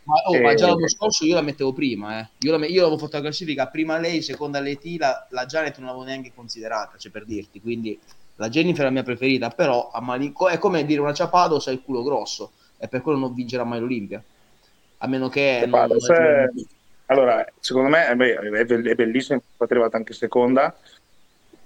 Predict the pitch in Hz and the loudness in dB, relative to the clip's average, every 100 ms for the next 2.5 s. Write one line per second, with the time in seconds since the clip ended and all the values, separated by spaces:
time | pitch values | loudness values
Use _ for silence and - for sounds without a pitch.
0 | _ - 147 170 151 - 143 135 170 110 | _ 2 4 4 2 4 2 4 2 2
1 | 113 151 151 117 110 101 92 85 78 76 | 0 0 2 2 2 2 4 2 0 -4
2 | 76 - - - | -4 -8 -12 -12